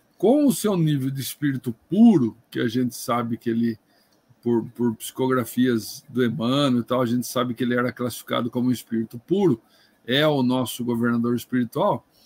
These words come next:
ele, com certeza, dominava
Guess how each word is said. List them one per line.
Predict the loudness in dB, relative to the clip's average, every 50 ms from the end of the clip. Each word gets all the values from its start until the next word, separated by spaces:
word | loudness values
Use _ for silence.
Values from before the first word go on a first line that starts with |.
| _ _ -20 -20 _ _ _ _ 0
ele, | 4 8 8 8 8 6 4 2 0
com | _ 0 0 0 0 0
certeza, | 2 2 2 2 2 0 0 2 2 2 2 0 -2 -4
dominava | -4 -6 -8 -2 2 4 6 6 6 4 4 2 2 0 0 0 0 0 -2 -2 -2 -2 -4 -4 -4 -4 -6 -6